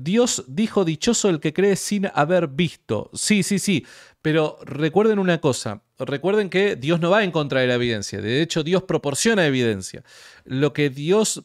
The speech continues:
parece, a lo que a Dios parece no agradarle es cuando se pide evidencia ya de una forma injustificada e irracional. Ya cuando lo, lo, lo, lo racional y lo suficiente no es suficiente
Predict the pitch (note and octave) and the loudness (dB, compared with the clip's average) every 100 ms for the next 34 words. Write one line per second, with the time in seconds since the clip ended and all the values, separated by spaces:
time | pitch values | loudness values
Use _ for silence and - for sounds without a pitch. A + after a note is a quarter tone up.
0 | _ C#3 E3+ F#3 G3 E3+ - - - - | _ 2 2 2 2 0 0 -6 -20 -10
1 | A#2+ B2 C3+ C3 C#3+ C3+ C#3 G3+ A3+ E3 | -6 -4 -2 -2 0 2 2 0 2 2
2 | F3 - F3 F#3 F#3 F#3+ G3+ G#3 G3 - | 2 2 2 4 4 4 2 0 -2 -2
3 | D#3 D#3 C#3+ D#3+ D3 G#3+ G#3+ G3+ - D3+ | -6 -4 -6 -6 -4 0 0 0 -2 -4
4 | D3+ E3 G#3+ A#3 A3 A#3+ A#3 B3 - _ | 0 2 2 2 0 2 2 2 -6 _
5 | _ _ - - F#3 G3 F3+ F#3 F3+ - | _ _ -8 0 2 2 2 2 0 0
6 | G3+ F#3+ F3+ D#3 D#3 - D#3 - C#3+ F#3 | 0 2 0 0 -4 -4 -4 -4 0 4
7 | G3+ - C#3+ D3 D3 D3 C#3+ - D3+ D3+ | 4 2 0 0 2 2 0 0 0 2
8 | A#2 - G3 G#3 F3+ E3+ E3+ - - - | 2 2 0 2 2 2 0 -4 -14 -20
9 | - D#3+ E3+ - D#3+ E3 E3 D3 D#3+ F3 | -4 0 0 -2 -2 0 0 2 2 4
10 | F3 E3+ - G3+ A#3 B3 G#3 F#3 - F3+ | 2 2 2 2 2 2 2 0 0 -4
11 | F3 - G3+ E3 B2+ A#2 E3+ A3 A3 F#3 | -4 -2 0 0 -2 -2 0 0 -2 -2
12 | E3 G#3 A3+ G#3 E3 | -2 0 0 2 0